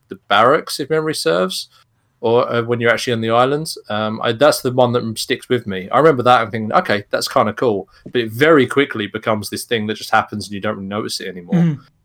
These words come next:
Speaker 1: Whereas something remarkable, something interesting they might have done to the gameplay engine, as in how you move around your character, whether you can kind of, I don't know,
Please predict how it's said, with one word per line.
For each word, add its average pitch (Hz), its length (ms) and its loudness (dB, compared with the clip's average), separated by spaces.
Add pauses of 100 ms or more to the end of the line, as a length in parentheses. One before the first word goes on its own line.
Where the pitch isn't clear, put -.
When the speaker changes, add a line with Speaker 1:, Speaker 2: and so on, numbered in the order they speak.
(120)
Speaker 1:
Whereas 113 420 2
something 123 560 0
remarkable, 117 680 0
something 113 260 -2
interesting 113 420 -6
they 101 120 -6
might 104 220 0
have 98 80 -6
done 101 140 -6
to - 80 -12
the 95 120 -14
gameplay 107 680 -4
engine, 95 380 -10 (380)
as 104 140 -6
in 107 100 -2
how 113 160 0
you 107 180 -2
move 101 200 -4
around 98 200 -4
your 87 80 -12
character, 123 640 2
whether 101 220 -6
you 98 200 -8
can 110 200 -12
kind 104 240 -6
of, 98 160 -8
I 107 60 -2
don't 95 80 -12
know, 95 160 -6